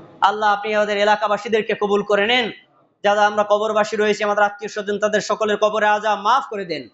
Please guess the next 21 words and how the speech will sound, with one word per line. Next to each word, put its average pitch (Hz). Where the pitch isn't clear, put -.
আমরা 202
যারা 214
অসুস্থ 220
রয়েছি, 220
আল্লাহ 208
আমাদের 208
সবাইকে 247
সুস্থতা 196
দান 185
করেন। 175
আমাদের 202
পরিবার, 220
আত্মীয় 208
স্বজন 214
যারা 214
অসুস্থ, 208
আল্লাহ 214
তাদেরকে 226
সুস্থতা 220
দান 196
করেন। 175